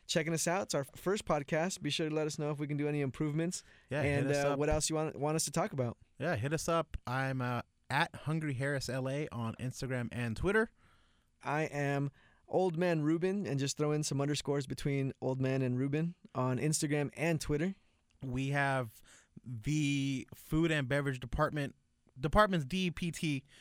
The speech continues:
Speaker 1: Yeah, we're using the
Speaker 2: um, on
Speaker 1: abbreviation
Speaker 2: Instagram.
Speaker 1: for it, yeah.
Speaker 2: Um, but yeah, there's nothing on there now, but hit us up. Let us know what you wanna hear about. Um, yeah, man, that's it, I think.
Speaker 1: The
Speaker 2: Thank
Speaker 1: ins-,
Speaker 2: you.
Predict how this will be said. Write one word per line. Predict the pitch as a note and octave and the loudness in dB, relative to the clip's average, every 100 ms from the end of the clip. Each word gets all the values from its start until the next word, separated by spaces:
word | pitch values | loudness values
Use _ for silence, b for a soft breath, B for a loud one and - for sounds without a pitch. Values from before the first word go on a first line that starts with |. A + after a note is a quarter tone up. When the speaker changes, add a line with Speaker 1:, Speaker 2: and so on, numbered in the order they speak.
| B | B
Speaker 1:
Yeah, | E3 D3+ | 2 4
we're | E3 | 4
using | F#3 F#3 G3+ | 4 4 4
the | E3+ | 4
Speaker 2:
um, | |
on | D#3 | 4
Speaker 1:
abbreviation | D3+ D3+ C#3+ C#3 | 4 4 4 4
Speaker 2:
Instagram. | C3+ | 4
Speaker 1:
for | B2+ G#2+ | 2 0
it, | |
yeah. | C3 B2 A2 B2+ | 0 0 0 0
Speaker 2:
Um, | A#2+ A2+ _ | -2 -6 _
but | - C#3 | -2 0
yeah, | D3+ G#3+ | 2 2
there's | D3+ C3+ | 2 2
nothing | G3 G#3 G#3 | 2 2 0
on | G#3 | 2
there | G#3 | 2
now, | F3+ F3 F#3 - - | 0 0 -2 -6 -2
but | D3+ D3 B2 | 0 0 -2
hit | A#2+ E3 | -4 -2
us | F#3+ F3+ | -2 2
up. | F3 E3 - b b b C3 | 2 0 -10 b b b -2
Let | C#3+ D#3 | 0 0
us | - | -2
know | D#3 D#3 D#3+ D#3+ D#3 | -2 0 2 2 0
what | D3 C#3+ | 0 -2
you | D#3+ | -2
wanna | D3+ | -2
hear | D3 D3+ | 0 -2
about. | D3 D3 D3 - - - b b b - | 0 0 0 -2 -10 -16 b b b -12
Um, | B2 A#2+ A#2+ A#2 A#2 B2 | -6 -4 -4 -4 -4 -4
yeah, | D#3+ G#3+ | -2 0
man, | F3 | 2
that's | F3+ D#3+ | 0 0
it, | C#4 B3 - | 2 2 0
I | |
think. | C#3+ A#3+ B2 C#3+ | 0 0 0 2
Speaker 1:
The | |
Speaker 2:
Thank | D3 B3+ | 4 6
Speaker 1:
ins-, | |
Speaker 2:
you. | F#3 | 4